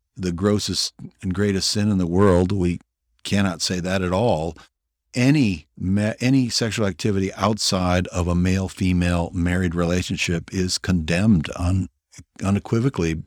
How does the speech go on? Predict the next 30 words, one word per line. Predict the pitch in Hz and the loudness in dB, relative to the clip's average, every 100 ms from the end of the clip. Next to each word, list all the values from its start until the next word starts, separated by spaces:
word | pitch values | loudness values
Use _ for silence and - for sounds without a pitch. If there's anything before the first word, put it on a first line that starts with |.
| - | -4
in | 85 | -2
the | 82 | 0
New | 82 | -2
Testament, | - 85 80 - 85 - _ _ _ _ _ | -6 -6 -6 -6 -6 -8 _ _ _ _ _
also | 104 95 92 | -4 -2 -2
by | 95 92 | 0 -2
Jesus. | 87 120 139 95 - - _ _ _ _ _ _ _ _ _ - | 0 0 0 -2 -8 -10 _ _ _ _ _ _ _ _ _ -8
And, | 92 95 98 95 98 | -2 0 2 0 -2
uh, | - | 0
that | 104 104 | 0 0
condemnation | - 104 98 92 95 92 113 | 0 -2 0 0 0 -2 -2
also, | 95 90 101 - 92 90 _ | -2 -2 -4 -2 -4 -6 _
Jesus | - 104 90 90 | -4 -2 -2 -4
says, | - 95 92 | -2 -2 -2
"Whoever | 95 92 104 - _ _ - | -2 -2 -4 -8 _ _ -2
looks | 98 139 - | 0 0 0
at | 117 | -2
a | 90 | -2
woman | 82 80 80 | -2 -4 -2
lustfully | 80 80 - 87 85 | -2 -2 0 2 2
has | 78 | 0
already | 85 85 | -2 -4
committed | - 85 82 80 | -4 -4 -4 -4
adultery | 76 85 80 87 | -4 -2 -2 -4
with | 82 | -4
her | 92 82 | -2 -2
in | |
his | 80 - | -2 -4
heart." | 82 80 80 - | -6 -6 -6 -4
And | 82 | -4